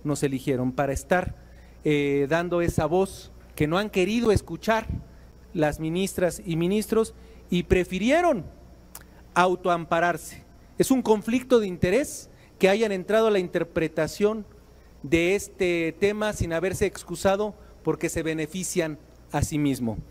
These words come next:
a sí mismos. Es, eh, es rever-, es de verdad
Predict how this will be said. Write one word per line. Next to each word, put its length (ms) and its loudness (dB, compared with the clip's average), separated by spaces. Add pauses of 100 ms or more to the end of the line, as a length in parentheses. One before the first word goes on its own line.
(340)
a 140 2
sí 120 -4
mismos. 560 -4 (440)
Es, 420 0
eh, 880 2 (1120)
es 240 0
rever-, 400 -2
es 160 -2
de 80 0
verdad 340 0